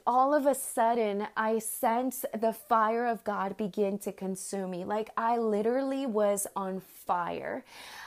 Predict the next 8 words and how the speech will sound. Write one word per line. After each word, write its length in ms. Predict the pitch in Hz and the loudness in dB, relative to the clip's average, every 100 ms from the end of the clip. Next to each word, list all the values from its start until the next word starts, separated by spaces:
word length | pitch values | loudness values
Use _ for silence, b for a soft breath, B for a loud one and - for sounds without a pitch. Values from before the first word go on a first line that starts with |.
| B 220 | B 4
I 200 | 233 233 | 6 6
was 400 | 240 226 220 196 | 6 6 4 2
being 300 | 233 233 214 | 0 0 0
consumed 840 | 208 202 - - 254 254 277 262 | 0 -2 -4 -2 0 2 2 0
with 160 | 277 | -2
his 180 | 277 - | -2 -4
fire. 460 | - 202 190 196 202 | -2 0 2 2 0
My 200 | 196 | -2